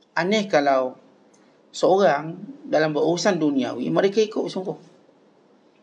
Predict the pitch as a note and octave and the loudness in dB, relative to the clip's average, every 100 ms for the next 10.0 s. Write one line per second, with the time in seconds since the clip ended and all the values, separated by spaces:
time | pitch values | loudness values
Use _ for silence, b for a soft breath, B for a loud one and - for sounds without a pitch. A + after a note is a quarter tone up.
0 | _ _ _ _ _ _ D#3 D#3+ B3 G3+ | _ _ _ _ _ _ -6 -2 -4 0
1 | F3+ D#3+ D3 C#3+ - C#3+ C#3+ C#3 C3+ - | 2 2 0 -4 -4 2 2 2 -2 -12
2 | _ _ _ _ _ _ _ _ _ _ | _ _ _ _ _ _ _ _ _ _
3 | _ D#3+ D#3+ D#3 - G#3 D#3 C#3 - - | _ -2 0 -4 -2 -4 -2 -4 -6 -10
4 | B2+ B2+ A3 - _ _ _ _ _ _ | -6 -4 -6 -10 _ _ _ _ _ _
5 | _ _ _ _ _ D3+ D3+ F#3+ G#3 A3+ | _ _ _ _ _ -4 0 0 0 -4
6 | G3 E3 D#3 D#3+ F3 - D#3 C#3+ D3 D#3+ | -2 0 0 0 -2 -6 -4 -2 -2 -2
7 | E3 C#3+ F#3 - _ D#3+ D#3+ - A#2 A2 | -4 -4 -6 -6 _ -4 -4 -2 -2 -2
8 | - E3 E3 E3+ D3+ - D#3 - D#3 - | -2 0 2 0 -2 -4 -6 -4 -6 -6
9 | - - _ _ _ F3 F#3+ G3 - G#2+ | -10 -16 _ _ _ -2 0 -2 -4 -8